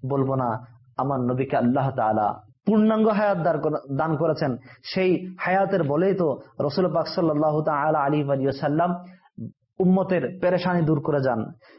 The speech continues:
নবী সাল্লাল্লাহু তাআলা আলাইহি সাল্লামের রওজা আকদাসে কারা হাজিরি দিচ্ছে, কারা হাজিরি দিচ্ছে না, উম, উম্মত কি করছে না করছে, রাসূল পাক সাল্লাল্লাহু তাআলা আলাইহি ওয়া সাল্লাম দেখছেন, জানেন।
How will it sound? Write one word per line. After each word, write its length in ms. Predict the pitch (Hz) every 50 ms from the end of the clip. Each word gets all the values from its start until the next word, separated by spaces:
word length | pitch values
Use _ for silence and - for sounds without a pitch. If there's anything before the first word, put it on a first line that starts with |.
| - _ _ -
নবী 460 | 127 135 147 156 147 165 165 156 147 - - - - _ _ _ _ _ _ - - 605 - - -
সাল্লাল্লাহু 400 | - 175 165 160 151 160 151 151
তাআলা 160 | 151 151 147 143
আলাইহি 200 | 143 147 143 147
সাল্লামের 300 | 156 147 139 139 135 135 - - - _ _ -
রওজা 340 | 123 139 156 151 143 170 165
আকদাসে 300 | 151 143 143 139 151 147
কারা 220 | 151 151 151 160
হাজিরি 340 | 156 160 156 143 147 143 147
দিচ্ছে, 480 | 135 135 131 135 - - 147 135 127 123 - - _ _ _ -
কারা 180 | 165 160 165
হাজিরি 360 | 160 165 160 147 151 151 151
দিচ্ছে 300 | 143 143 139 143 - 156
না, 260 | 143 139 131 123 123 - _ _ _ _ _ - -
উম, 280 | 135 131 127 - - - _ _ _ _ _ -
উম্মত 340 | 165 160 160 165 175 170 151 - - -
কি 120 | - 208
করছে 400 | 180 - 180 156 180 - 196 175
না 160 | 156 151 143
করছে, 380 | 139 - 160 143 - - 156 139 143 - - _ _ -
রাসূল 260 | 117 110 - 160 156
পাক 120 | 165 156
সাল্লাল্লাহু 460 | - - 170 147 147 143 143 143 143
তাআলা 340 | 139 147 135 123 139 147 143
আলাইহি 240 | 135 139 143 139 151
ওয়া 100 | 151 143
সাল্লাম 260 | 143 - 156 151 143 139 - - _ _ - 131
দেখছেন, 520 | 160 208 208 208 - 233 226 196 151 120
জানেন। 500 | 127 165 254 294 302 294 233 175 143 120